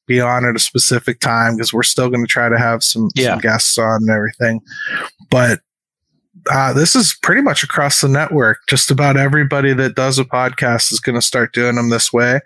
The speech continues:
Speaker 1: So you can look for a whole lot more interaction opportunities. Please join us, subscribe, like it, follow,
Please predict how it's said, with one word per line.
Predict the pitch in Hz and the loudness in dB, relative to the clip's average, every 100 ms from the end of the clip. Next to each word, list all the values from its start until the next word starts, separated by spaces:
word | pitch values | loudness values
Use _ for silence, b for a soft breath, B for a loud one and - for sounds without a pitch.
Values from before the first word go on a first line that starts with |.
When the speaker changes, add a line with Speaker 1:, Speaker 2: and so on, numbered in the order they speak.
| B B B - | B B B -2
Speaker 1:
So | 127 | 0
you | 135 | 2
can | 147 135 | 2 2
look | 135 | 0
for | - 131 | -2 0
a | 120 | 0
whole | 113 139 151 147 | 2 2 4 4
lot | 135 127 123 | 4 2 2
more | 131 120 | 2 2
interaction | 127 123 123 127 - 131 | 4 4 4 2 0 0
opportunities. | 123 123 131 - 127 127 127 127 - B B B _ | -2 -2 -6 0 0 2 2 0 -2 B B B _
Please | 143 139 | 2 2
join | - 147 147 147 | 2 2 2 2
us, | 143 | 2
subscribe, | - - - - 139 139 135 135 131 | -2 0 -2 0 0 2 2 2 2
like | 123 131 - | 2 2 2
it, | 139 123 | 0 0
follow, | - 127 123 131 135 135 135 | -2 0 2 4 4 4 4